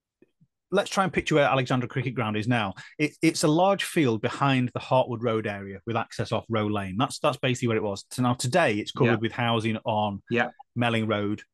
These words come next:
Speaker 1: Urton Road, Grange Avenue. Back then
Speaker 2: No.
Speaker 1: it looked very, very different. Hartwood Road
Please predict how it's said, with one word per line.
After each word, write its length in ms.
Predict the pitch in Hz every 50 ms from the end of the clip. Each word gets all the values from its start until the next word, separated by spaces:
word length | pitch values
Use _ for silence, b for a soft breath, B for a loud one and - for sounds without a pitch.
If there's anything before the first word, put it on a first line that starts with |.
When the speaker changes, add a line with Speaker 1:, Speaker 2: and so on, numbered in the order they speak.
| _ _ - 127
Speaker 1:
Urton 260 | 117 113 107 113 110
Road, 360 | 107 104 104 101 101 98 - - _ _ _ _ _ _ -
Grange 280 | 135 123 110 110 113
Avenue. 400 | 120 110 107 113 104 98 90 87 - b b b b b b _ _ _ _ _ - 131 _
Back 200 | - 165 160 147
then 180 | 131 131 120 113
Speaker 2:
No. 60 | 107
Speaker 1:
it 60 | 95
looked 220 | 113 110 - - - 120
very, 480 | 110 107 - 147 135 127 123 117 117
very 240 | 113 120 110 107 104
different. 440 | 101 110 101 - - 98 95 98 - _ - -
Hartwood 320 | - 143 143 - 131 113
Road 280 | 123 117 113 110 110